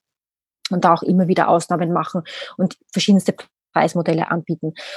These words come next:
Und, ähm, ja, ich hab's ja vorhin erwähnt, Stiftungen hatten kein Interesse, auch deshalb, und ich verstehe es heute auch, muss ich ehrlich sagen, weil unsere Mentees ja de facto nicht benachteiligt sind.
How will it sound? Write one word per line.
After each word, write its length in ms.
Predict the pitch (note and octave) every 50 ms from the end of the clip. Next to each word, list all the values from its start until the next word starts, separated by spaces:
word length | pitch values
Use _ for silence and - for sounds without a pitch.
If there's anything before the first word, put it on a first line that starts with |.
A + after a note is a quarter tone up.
| - - _ -
Und, 440 | G#3+ G#3+ A3 G#3+ G#3+ G#3 - - -
ähm, 440 | - G3+ G3+ G3+ G3 G3 G3 G3 F#3+ _ _ _ _ _ _ - D4+
ja, 160 | D#4 C#4+ - -
ich 200 | - - - A3
hab's 220 | A3+ - - -
ja 120 | - A3
vorhin 320 | G#3+ - A3+ A3 A3 G#3+ -
erwähnt, 380 | G#3+ F#3+ G#3 G#3+ A3 A#3 B3+
Stiftungen 680 | - - - D4+ C#4+ - D4+ C#4 C4+ C4 B3+ B3+ B3 A#3+ _ - - -
hatten 220 | - G3+ G#3+ G#3
kein 220 | - G#3+ G3+ G3 A3
Interesse, 560 | A3+ B3 - B3+ A#3 A#3 A#3 - - C4 - -
auch 180 | - F#3+ -
deshalb, 400 | - - G3 G3+ - B3+ B3 -
und 100 | - B3
ich 100 | A3 -
verstehe 320 | - G3+ - - - A#3 C4
es 140 | C#4+ - -
heute 260 | - - - - -
auch, 140 | - - - - _ _ _ _ _ _ _ _ _ _ _ -
muss 160 | A3 A#3 -
ich 100 | B3 -
ehrlich 300 | - A#3 B3 C4 B3 -
sagen, 240 | - B3+ B3 B3+ A#3+ - - - - - -
weil 100 | A#3+ A#3+
unsere 300 | - C4 B3+ C#4 A#3+ A#3
Mentees 420 | A3+ A3+ A3+ A3+ - - C4 -
ja 80 | - A3+
de 140 | - A3+ G#3+
facto 400 | - - G#3+ G#3+ - - C4 A#3+
nicht 200 | B3 A#3 - -
benachteiligt 800 | A#3+ G#3 G#3 G3+ A#3+ - - - G3+ D#3+ E3+ D#3+ D#3+ - -
sind. 260 | - - D#3+ D3+ -